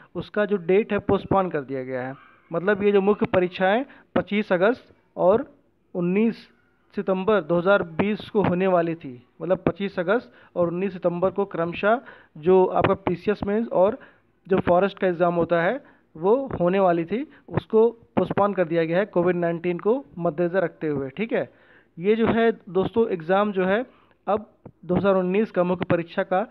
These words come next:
दिनांक बाईस सितंबर दो हज़ार बीस से, और जो सहायक वन पर-, संरक्षक जो forest वाला exam होता है, उसका जो है पन्द्रह अक्टूबर।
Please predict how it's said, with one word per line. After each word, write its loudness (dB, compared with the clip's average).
दिनांक 0
बाईस 2
सितंबर -2
दो -2
हज़ार 2
बीस -4
से, -4
और 2
जो 0
सहायक -2
वन 0
पर-, -4
संरक्षक -4
जो -2
forest 0
वाला 0
exam -2
होता -4
है, -4
उसका -4
जो 0
है 0
पन्द्रह 0
अक्टूबर। -2